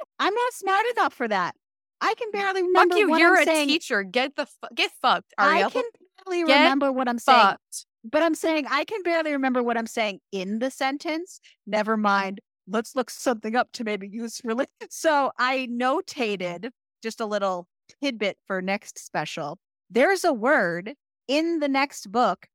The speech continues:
Speaker 1: that I had to look up in the dictionary. You're welcome, Crystal, because I didn't know it.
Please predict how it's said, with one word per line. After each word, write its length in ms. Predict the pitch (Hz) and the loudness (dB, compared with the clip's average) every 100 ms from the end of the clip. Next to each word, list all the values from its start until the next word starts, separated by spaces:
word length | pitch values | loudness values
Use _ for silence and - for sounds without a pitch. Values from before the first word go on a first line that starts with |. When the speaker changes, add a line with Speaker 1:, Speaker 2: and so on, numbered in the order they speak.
| _ _ - | _ _ -6
Speaker 1:
that 180 | 185 165 | -4 -2
I 200 | 170 262 | 0 0
had 400 | 349 294 320 311 | -2 -4 -6 -6
to 120 | - | -8
look 260 | 262 269 - | -8 -8 -4
up 220 | 285 294 | -4 -4
in 100 | 220 | -8
the 80 | 202 | -10
dictionary. 1000 | 196 269 - - 214 175 156 156 156 180 _ _ _ | -10 -10 -10 -6 -4 -4 -4 -6 -6 -10 _ _ _
You're 320 | 165 175 269 | -4 2 2
welcome, 540 | 269 262 311 - 165 151 | 2 2 0 -2 -8 -8
Crystal, 540 | 170 - - 113 185 _ _ _ _ _ | -14 -14 -12 -12 -14 _ _ _ _ _
because 300 | 196 226 185 - | -8 -6 -6 -2
I 200 | 214 269 | 0 0
didn't 320 | 196 175 202 | 0 -4 -4
know 340 | 202 233 214 170 | -2 -2 -2 -6
it. 320 | 117 - | -6 -12